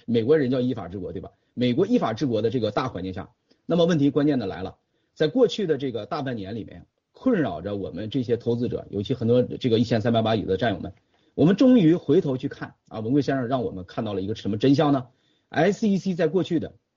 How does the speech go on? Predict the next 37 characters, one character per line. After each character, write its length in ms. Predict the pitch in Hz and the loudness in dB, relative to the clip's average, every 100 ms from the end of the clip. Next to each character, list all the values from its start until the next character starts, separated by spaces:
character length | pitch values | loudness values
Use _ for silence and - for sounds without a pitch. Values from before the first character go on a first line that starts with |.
| _ - | _ -20
行 280 | - 139 165 | -4 0 2
为 140 | 139 | 2
当 160 | 131 127 | 0 -2
中 160 | 120 | -6
存 340 | 117 - 107 131 | -8 -8 -4 -2
在 180 | 165 | -2
着 140 | 110 87 | -4 -8
大 300 | - 240 139 | -8 -6 -4
量 180 | 120 101 | -4 -6
的 100 | 85 | -8
违 240 | 92 120 | -4 -2
法 260 | 139 78 113 | -2 -4 -6
违 160 | 90 | -6
规 280 | 82 107 107 _ _ _ | -4 -4 -4 _ _ _
啊， 220 | - 107 - 120 - - _ | -8 -6 -4 -6 -8 -20 _
这 80 | 135 | 2
个 120 | 131 | 2
我 120 | 101 | 4
们 120 | 110 127 | 2 0
看 240 | - 202 | 0 0
到 120 | 156 | 2
了 80 | 123 | 0
很 280 | - 113 98 | -2 -8 0
多 300 | 147 165 - _ | 2 0 -2 _
不 160 | 117 143 | -6 -2
正 200 | 262 170 | 0 0
常， 240 | 95 82 - _ _ _ - | -4 -12 -20 _ _ _ -14
看 180 | 208 | -6
到 100 | 185 | 0
了 120 | 165 139 | 0 0
很 200 | 117 101 | -4 -2
多 160 | 147 | 0
这 140 | 143 113 | 0 -2
个 140 | 90 | -6
不 260 | - 143 185 | -8 -4 -2
自 180 | 214 | 2
然， 220 | 190 87 | 2 0